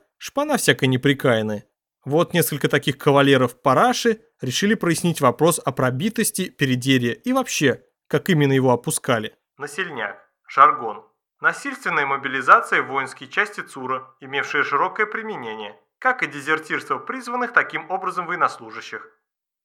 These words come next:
Термин пошел с туровских тюрьм, зон и лагерей, откуда и были сделаны первые массовые мобилизации.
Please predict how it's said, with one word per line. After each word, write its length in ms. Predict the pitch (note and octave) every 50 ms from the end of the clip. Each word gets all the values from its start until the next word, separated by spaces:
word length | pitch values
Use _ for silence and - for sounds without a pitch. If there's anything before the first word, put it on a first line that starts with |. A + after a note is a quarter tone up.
| _ _
Термин 380 | - C4+ C4 B3+ B3 B3 A#3+
пошел 340 | A#3+ A#3 A3 G#3+ - A#3 A#3
с 80 | A3 -
туровских 500 | - A#3+ A3+ A3+ G#3+ - - A3 G3+ -
тюрьм, 380 | - C4+ D4 D4 C#4 - - -
зон 260 | C3+ E3+ A3 B3 -
и 80 | - G3+
лагерей, 600 | F#3 E3+ D3 B2 C3 C3+ B2+ B2+ B2 B2 B2 _ _
откуда 400 | - B2+ - - - A#3 F#3 D#3+
и 40 | C#3
были 220 | B2+ C3+ C3 C3 B2
сделаны 380 | A#2+ - F#3+ A3+ B3+ B3+ A3
первые 320 | D#3 D3 C#3+ D#3 D#3+ F3+ D#3
массовые 420 | C3 A#2+ C3 C#3+ - - C#3+ C3+
мобилизации. 840 | C3 C3 B2 A#2+ A2+ A2+ A#2 A2 A2+ G#2+ G#2+ G#2 - - A2+ G#2+